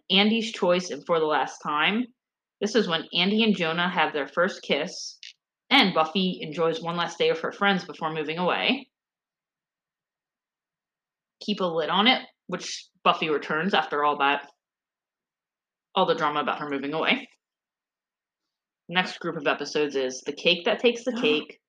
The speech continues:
Speaker 1: The Boys Are Back, Howling at the Moon Festival. This is when Cyrus convinces T J and Buffy to be friends, because T J was actually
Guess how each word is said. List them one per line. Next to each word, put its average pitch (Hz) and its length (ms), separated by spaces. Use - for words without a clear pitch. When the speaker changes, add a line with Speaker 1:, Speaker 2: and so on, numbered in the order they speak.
Speaker 1:
The 160 200
Boys 208 300
Are 214 80
Back, 156 340
Howling 160 360
at 160 160
the 165 80
Moon 147 240
Festival. 131 580
This 220 160
is 175 140
when 160 160
Cyrus 175 500
convinces 160 640
T 185 140
J 175 180
and 156 160
Buffy 175 300
to - 80
be - 120
friends, 131 440
because 147 300
T 202 180
J 180 300
was 156 140
actually 139 800